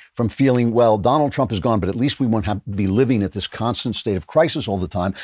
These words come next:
But that's what the press does. And I told you about that when Trump was elected. I told you about that four years ago when Trump was elected. I said, "What the press will do is they will create a constant sense of crisis. Everything Donald Trump does will be a crisis."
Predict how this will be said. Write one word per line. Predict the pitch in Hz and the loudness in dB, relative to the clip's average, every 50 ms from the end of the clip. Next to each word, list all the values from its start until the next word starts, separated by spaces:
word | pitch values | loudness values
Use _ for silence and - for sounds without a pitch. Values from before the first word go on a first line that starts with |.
| - | -8
But | - 107 92 92 | -6 -6 0 2
that's | 151 180 208 - - | 2 2 2 0 -2
what | - 175 - | -4 -2 -2
the | 156 | -2
press | - - 143 131 120 - - | -2 2 2 2 2 0 2
does. | 92 127 143 117 87 71 | 2 4 4 4 2 0
And | 73 92 | -2 -2
I | 113 123 | -4 -4
told | - - 147 156 139 107 | -2 0 0 0 0 0
you | 131 | 0
about | 120 95 110 107 104 | 2 2 2 2 2
that | - 110 107 101 - - - _ _ | 2 0 0 0 -2 -8 -20 _ _
when | 104 92 98 127 139 143 151 143 143 | -2 2 2 4 4 4 2 0 0
Trump | 127 - - 131 117 - | -2 -2 -2 -2 -2 -2
was | - 95 | -2 -2
elected. | 101 104 107 117 113 - - 78 | 2 2 2 2 2 0 -4 -6
I | 82 85 | -4 -4
told | - 113 123 101 | -4 -4 -4 -4
you | 110 | -2
about | 107 110 98 | -2 -2 0
that | - 104 - | -2 -2 -4
four | - - 117 131 151 | -4 -6 -4 -2 0
years | 147 139 131 104 | 0 0 0 0
ago | 101 98 101 | 0 0 -2
when | 90 85 | -2 -2
Trump | - 120 107 | -2 -2 -2
was | 131 120 | -2 0
elected. | 120 117 113 - - 98 | 2 2 0 0 0 -2
I | 98 | -4
said, | - - 90 | -2 -4 -2
"What | 80 95 113 - | 0 0 0 0
the | - 151 | -2 -2
press | - - 135 127 - | 0 0 0 2 0
will | - 151 139 | -2 -2 0
do | 104 120 117 104 101 95 - - - - - | 2 2 2 2 0 -2 -6 -14 -18 -8 -6
is | 101 80 | -2 0
they | 104 | 2
will | 95 92 92 | 2 0 -2
create | - - 113 104 107 110 117 | -2 -2 -2 0 0 0 0
a | - 98 87 | -2 -4 -4
constant | - - - - 117 120 135 147 147 - - 165 165 165 | -6 -10 -8 -4 0 0 0 0 0 -2 -2 -4 -4 -4
sense | - - - 131 147 123 - | -2 -2 0 0 0 -2 -4
of | - - - | -6 -10 -10
crisis. | - - 127 117 101 - 87 76 - - | -2 0 2 2 2 0 -6 -10 -6 -2
Everything | - 104 110 127 160 139 - 151 139 143 143 135 - - - - _ - 151 | -2 -2 0 -2 -4 -4 -2 -2 0 0 0 -2 -4 -10 -20 -20 _ -12 -4
Donald | 143 131 120 120 131 123 | 0 0 2 2 0 0
Trump | - - 143 120 - | -2 -2 -4 -2 2
does | - 117 107 101 76 | 2 2 2 2 0
will | 76 85 98 113 117 | 0 2 2 2 2
be | 107 127 120 | 2 2 0
a | 110 | 0
crisis." | - - 135 131 123 - 98 85 - | 2 2 2 2 2 0 -2 -6 -8